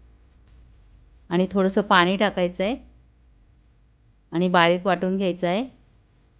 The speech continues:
वाटण्यापुरतंच पाणी टाका, जितकं बारीक होण्यापुरतं, जास्त पाणी नाही टाकायचं. आणि पाहू शकता छान असं मिरची वाटून झालेली आहे आपली.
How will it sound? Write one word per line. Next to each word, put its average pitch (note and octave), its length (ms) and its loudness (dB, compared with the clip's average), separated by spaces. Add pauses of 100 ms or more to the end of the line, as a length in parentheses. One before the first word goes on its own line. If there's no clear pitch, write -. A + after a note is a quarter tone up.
(100)
वाटण्यापुरतंच G3 760 0
पाणी G3 280 2
टाका, G3 300 0 (200)
जितकं F#3 280 -2
बारीक F3+ 300 0
होण्यापुरतं, E3+ 600 -2 (640)
जास्त F3 260 -2
पाणी F3+ 260 2
नाही F3+ 180 0
टाकायचं. F#3 480 -2 (1500)
आणि E3+ 160 -2
पाहू F3+ 240 0
शकता G3 360 -6
छान F#3 300 0
असं G#3 280 -4 (1400)
मिरची F3+ 280 -4
वाटून F#3 360 2
झालेली F#3+ 320 0
आहे E3 220 0
आपली. D#3+ 280 -4